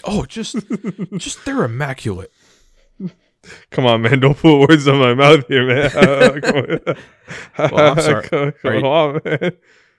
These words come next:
Speaker 1: Uh, sorry. I, I thought we were talking about just being libertarian in general.
Speaker 2: <laughs>
Speaker 1: I forgot we were talking about you. Not,
Speaker 2: All
Speaker 1: not
Speaker 2: right,
Speaker 1: to blow
Speaker 2: what,
Speaker 1: up
Speaker 2: <laughs> no,
Speaker 1: your spot.
Speaker 2: no, what's that supposed to mean?
Speaker 1: Well, you know, you're going through your libertarian phase.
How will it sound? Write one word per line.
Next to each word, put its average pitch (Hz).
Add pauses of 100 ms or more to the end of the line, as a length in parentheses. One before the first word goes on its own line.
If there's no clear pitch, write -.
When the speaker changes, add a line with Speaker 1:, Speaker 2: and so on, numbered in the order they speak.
(300)
Speaker 1:
Uh, 147
sorry. 107
I, 117 (280)
I 127
thought 127
we 117
were 104
talking 104
about 98 (760)
just 117
being 101
libertarian 98
in 85
general. 92
Speaker 2:
<laughs> -
Speaker 1:
I 151
forgot 123
we 110
were 110
talking 110
about 98
you. 101 (2000)
Not, 135
Speaker 2:
All 120
Speaker 1:
not 135
Speaker 2:
right, 127
Speaker 1:
to 127
blow 120
Speaker 2:
what, 156
Speaker 1:
up -
Speaker 2:
<laughs> -
no, 160
Speaker 1:
your 147
spot. 190
Speaker 2:
no, 180 (160)
what's 170
that 170
supposed 202
to 214
mean? 214 (2000)
Speaker 1:
Well, 214
you 202
know, 160
you're 180
going 185
through 165
your 143
libertarian 110
phase. 120